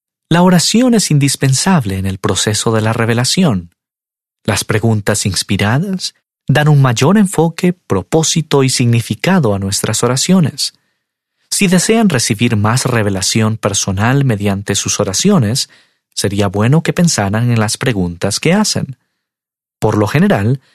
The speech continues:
la revelación llega en respuesta a una pregunta. El proceso de la revelación requiere que escudriñemos las Escrituras, que meditemos en ellas y que las apliquemos a nuestra vida. Al hacerlo,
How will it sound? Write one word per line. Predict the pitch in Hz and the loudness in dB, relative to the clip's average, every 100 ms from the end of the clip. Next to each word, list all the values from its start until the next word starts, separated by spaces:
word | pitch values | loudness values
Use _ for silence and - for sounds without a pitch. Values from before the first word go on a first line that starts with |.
| _ _ | _ _
la | 185 180 | 0 2
revelación | 180 175 151 - 214 208 | 2 2 2 0 2 4
llega | 151 147 143 | 4 2 2
en | 117 | 2
respuesta | 104 - 143 151 - 160 160 - | 0 -2 0 0 0 -2 -2 -2
a | 104 | 0
una | 107 143 | 2 2
pregunta. | 143 127 104 90 92 92 - _ _ _ _ _ _ | 2 -2 -2 -2 -4 -6 -8 _ _ _ _ _ _
El | - 113 | -2 0
proceso | 117 107 196 240 | 0 2 0 2
de | 196 | 2
la | 123 | 2
revelación | 104 101 101 92 - 120 123 123 _ _ _ | 0 0 0 -2 0 0 0 -2 _ _ _
requiere | - 117 - 123 123 | -2 -2 2 2 2
que | 123 | 0
escudriñemos | 107 - 110 107 101 113 110 113 - | -2 0 -2 0 0 0 0 -2 -2
las | 113 | -2
Escrituras, | 131 - 131 131 214 - - - - _ _ _ - | -2 -2 -2 0 0 0 -4 -8 -12 _ _ _ -4
que | 160 | 0
meditemos | 175 175 147 214 180 113 | 2 2 2 2 2 0
en | 98 | -2
ellas | 98 98 139 147 - _ _ - | -4 -2 -2 -2 -6 _ _ -6
y | 131 | -2
que | 151 | 0
las | 143 - | 0 0
apliquemos | 135 131 - 175 190 185 - | -2 -2 0 2 4 2 0
a | 117 | 0
nuestra | 117 - 110 | 0 -2 -2
vida. | 104 95 90 - - _ _ _ _ _ _ _ | -2 -2 -4 -6 -10 _ _ _ _ _ _ _
Al | - 95 | -6 -4
hacerlo, | 85 110 127 180 190 | -2 -2 0 -2 -2